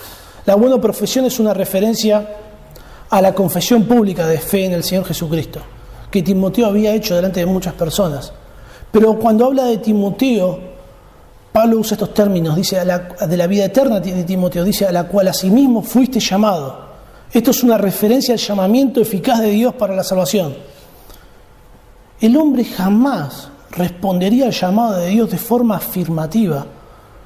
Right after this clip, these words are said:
por su libre decisión. Es imposible para el hombre hacerlo. Romanos capítulo ocho, versículo siete al ocho dice, "Por cuanto los designios de la carne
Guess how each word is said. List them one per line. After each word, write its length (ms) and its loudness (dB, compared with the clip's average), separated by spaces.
por 140 -2
su 140 -2
libre 320 0
decisión. 500 -6
Es 120 -6
imposible 480 0
para 160 -6
el 80 0
hombre 160 -2
hacerlo. 340 -6
Romanos 400 2
capítulo 640 0
ocho, 280 0
versículo 420 2
siete 220 0
al 80 4
ocho 180 0
dice, 220 0
"Por 200 -2
cuanto 300 2
los 100 0
designios 440 0
de 80 0
la 120 2
carne 320 2